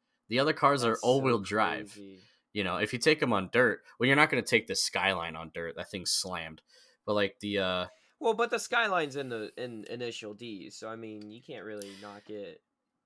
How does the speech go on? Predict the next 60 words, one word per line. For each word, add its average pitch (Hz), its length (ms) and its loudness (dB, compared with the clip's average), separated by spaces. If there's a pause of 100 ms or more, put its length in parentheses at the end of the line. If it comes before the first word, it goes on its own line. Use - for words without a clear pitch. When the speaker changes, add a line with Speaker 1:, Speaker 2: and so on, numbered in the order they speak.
(500)
Speaker 1:
Well, 214 140 6
yeah, 143 220 10
Speaker 2:
as 110 60 -2
a - 40 0
Speaker 1:
but 147 180 2
Speaker 2:
choice 147 180 6
in 147 100 4
Speaker 1:
the - 0 -
Speaker 2:
the 107 60 -6
Mountain 107 360 -10
Dri-, - 200 -16 (160)
but, 160 200 0 (120)
but 170 140 2
do 156 80 2
you 147 60 8
Speaker 1:
the - 20 6
Speaker 2:
mean 165 160 2
the 143 80 0
name 127 380 -2
Mountain 113 300 -2
Drifters 110 640 -10
is, 101 340 -16
is 104 180 -14
a 107 60 -10
little, 107 400 -8 (500)
it 127 80 -4
was 131 220 -4
more 143 200 0
like 131 280 0
just 127 220 -10
them 123 180 -6
trying 131 200 -4
to 123 60 -8
make 120 180 -6
an 117 100 -8
Initial 110 440 -8
D 107 260 -12
type. 101 340 -14 (440)
Speaker 1:
Yeah, 160 240 8
but, 156 200 8
I 165 40 8
mean, 185 300 4 (180)
th-, - 120 -16
this 180 220 2
is 185 100 -2
the 160 100 2
three 156 160 2
thousand 120 440 2 (260)
G 117 180 -2
T. 110 200 -2
This 107 160 -2
is 120 140 -2
an 107 80 -4
all-wheel 101 320 2
drive 87 320 -4
car. 80 280 -4
This 104 200 -4
doesn't 120 420 -4
drift. - 560 -10
Speaker 2:
Yeah. - 180 -18